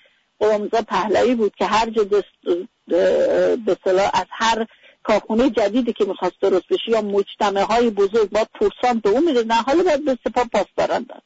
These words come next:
فرض کن، یعنی عوض می-، اسمش عوض می‌شه ولی شیوه همون شیوه است. سیستم ارتشاد در حو-، چیز اداری همون شیوه است که زمان شاه است،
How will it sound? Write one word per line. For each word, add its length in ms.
فرض 200
کن، 100
یعنی 260
عوض 320
می-، 180
اسمش 420
عوض 340
می‌شه 180
ولی 220
شیوه 340
همون 260
شیوه 180
است. 100
سیستم 600
ارتشاد 800
در 300
حو-، 220
چیز 180
اداری 520
همون 320
شیوه 220
است 180
که 80
زمان 480
شاه 220
است، 100